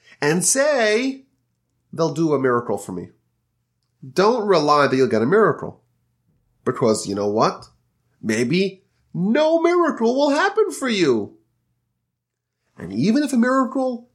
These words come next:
does happen for you, that is going to deduct from your merits.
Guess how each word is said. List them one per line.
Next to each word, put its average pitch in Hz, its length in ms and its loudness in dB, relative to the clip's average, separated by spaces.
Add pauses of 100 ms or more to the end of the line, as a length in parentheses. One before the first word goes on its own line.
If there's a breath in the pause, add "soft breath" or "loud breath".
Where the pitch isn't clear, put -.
(140)
does 120 320 2
happen 226 380 -2
for 247 100 -4
you, 285 360 -6 (1000)
that 135 440 0
is 120 140 0
going 127 300 2
to 123 160 -4
deduct 113 1000 -2 (800)
from 117 380 0
your 104 320 2
merits. 78 680 -4